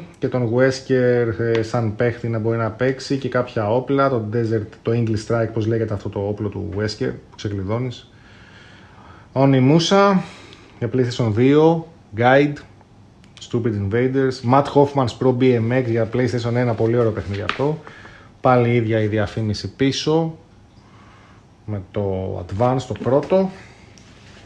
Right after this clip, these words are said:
Και εδώ έχουν περάσει τα χρόνια, δύο χιλιάδες εφτά, τεύχος εκατόν τριάντα δύο, έξι ενενήντα πέντε ευρώ, δώρο D V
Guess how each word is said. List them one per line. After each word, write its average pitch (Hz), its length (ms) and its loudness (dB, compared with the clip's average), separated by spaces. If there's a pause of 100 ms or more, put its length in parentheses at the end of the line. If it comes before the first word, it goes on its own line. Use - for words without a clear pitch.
(280)
Και 190 100 4
εδώ 185 600 4 (1300)
έχουν 151 240 6
περάσει 156 360 6
τα 123 120 2
χρόνια, 156 580 2
δύο 151 140 2
χιλιάδες 143 540 2
εφτά, 180 640 4 (500)
τεύχος 147 280 2
εκατόν 135 240 4
τριάντα 127 280 4
δύο, 170 580 4 (400)
έξι 165 340 4
ενενήντα 123 360 2
πέντε 117 380 2
ευρώ, 139 540 4
δώρο 135 340 4
D - 20 2
V 117 240 0